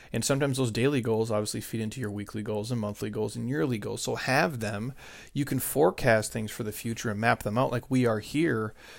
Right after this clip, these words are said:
even though there is some uncertainty behind it and it's not super fun. Like, I'm gonna get on a call with Monica here in a little bit, and we'll talk about our thirty-four day program, which is launching.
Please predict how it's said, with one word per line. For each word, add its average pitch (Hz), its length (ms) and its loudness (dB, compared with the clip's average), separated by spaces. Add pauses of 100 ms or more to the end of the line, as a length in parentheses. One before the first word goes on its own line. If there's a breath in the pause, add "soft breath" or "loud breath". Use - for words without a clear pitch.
(160 loud breath)
even 147 220 6
though 135 100 6
there 123 160 6
is 117 140 2
some 120 220 -2
uncertainty 120 600 -2
behind 113 440 0
it 147 40 2
and 131 80 0
it's 113 160 -4
not 113 240 0
super 123 280 -2
fun. 123 280 0
Like, 117 300 -2
I'm 113 180 -2
gonna 110 140 -2
get 117 140 0
on 113 100 0
a 104 60 -4
call 120 200 2
with 107 160 -2
Monica 110 360 0
here 107 200 -2
in 107 80 0
a 104 60 -2
little 104 160 -4
bit, 131 340 2 (360 loud breath)
and 110 80 -2
we'll 110 100 0
talk 123 220 0
about 113 200 2
our 110 120 0
thirty-four 110 380 -2
day 113 120 0
program, 117 400 2
which 107 160 -6
is 110 100 -8
launching. 110 480 -2